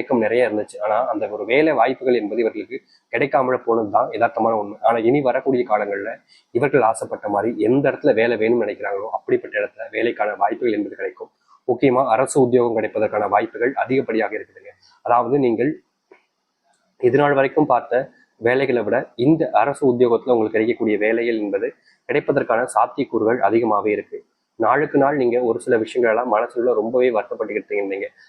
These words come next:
அப்படிப்பட்ட விஷயங்கள் எல்லாம் இனி வரக்கூடிய காலங்கள்ல தீர்வாக உங்களுடைய வாழ்க்கையில அமையும். கண் முன்னாடி நடக்கக்கூடிய தவறுகளை பார்த்துட்டு, "என்னடா இது இப்படி நடக்குது, இதெல்லாம் பார்க்கவே கஷ்டமா இருக்குன்னு" நீங்க வருத்தப்பட்டிருப்பீங்க. ஆனா இனி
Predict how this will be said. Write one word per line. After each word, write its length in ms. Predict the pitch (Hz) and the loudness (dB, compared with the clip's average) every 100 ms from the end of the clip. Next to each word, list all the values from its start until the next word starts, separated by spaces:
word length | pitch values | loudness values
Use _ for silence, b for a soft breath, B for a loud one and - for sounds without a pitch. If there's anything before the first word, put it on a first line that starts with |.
| b | b
அப்படிப்பட்ட 480 | 113 - 165 147 127 | -6 -2 0 2 0
விஷயங்கள் 440 | 113 - 131 110 | 0 2 2 2
எல்லாம் 240 | 104 113 113 | 0 -2 0
இனி 160 | 113 110 | 0 2
வரக்கூடிய 340 | 107 123 120 110 | 0 0 0 2
காலங்கள்ல 380 | 104 104 101 117 | 0 0 -2 -2
தீர்வாக 400 | 117 120 113 120 | 0 2 2 0
உங்களுடைய 300 | 110 104 101 | 0 0 2
வாழ்க்கையில 360 | 95 95 - 101 | 0 0 -2 -2
அமையும். 240 | 101 107 - B B - | -2 -6 -12 B B -8
கண் 240 | 131 160 175 | -2 4 4
முன்னாடி 320 | 165 151 156 | 4 4 2
நடக்கக்கூடிய 480 | 127 123 120 113 104 | 0 0 2 2 2
தவறுகளை 340 | 104 123 127 | 0 0 2
பார்த்துட்டு, 300 | 107 104 - 104 | 2 0 -2 0
"என்னடா 180 | 110 | 2
இது 180 | 113 107 107 | 2 0 -2
இப்படி 260 | 107 110 104 | -2 -4 -2
நடக்குது, 260 | 107 110 107 | -2 0 0
இதெல்லாம் 320 | 101 110 - _ _ 104 | 0 -2 -2 _ _ -4
பார்க்கவே 300 | 107 120 123 | -2 0 0
கஷ்டமா 320 | 113 - 117 | 0 0 0
இருக்குன்னு" 280 | 110 117 120 | 2 2 2
நீங்க 160 | 107 98 | 0 0
வருத்தப்பட்டிருப்பீங்க. 640 | 104 - 110 95 - 98 98 b b b | -2 0 -2 -2 -6 -6 -6 b b b
ஆனா 140 | 123 120 113 | -4 0 0
இனி 160 | 117 | 0